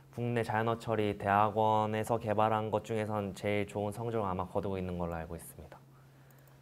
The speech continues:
그래서 이 뭐 여기 리더보드십을 보시면은 여기 다양한 기술들이 있는데 여기에서 지금 일 등을 거두고 있는 게 어떻게 보면 자연어 처리에서 가장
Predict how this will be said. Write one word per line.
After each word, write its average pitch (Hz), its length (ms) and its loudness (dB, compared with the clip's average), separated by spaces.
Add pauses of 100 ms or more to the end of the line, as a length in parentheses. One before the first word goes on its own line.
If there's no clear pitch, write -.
(1400)
그래서 - 220 -6
이 107 240 -10 (280)
뭐 104 160 0
여기 113 220 2
리더보드십을 117 840 2
보시면은 107 520 -2
여기 98 180 0
다양한 110 320 0
기술들이 113 420 -4
있는데 101 540 0 (280)
여기에서 127 380 4
지금 123 320 -4
일 170 140 -2
등을 160 200 -2
거두고 117 320 0
있는 113 220 0
게 104 60 0
어떻게 98 280 0
보면 104 140 -2
자연어 117 400 0
처리에서 113 400 -2
가장 107 480 2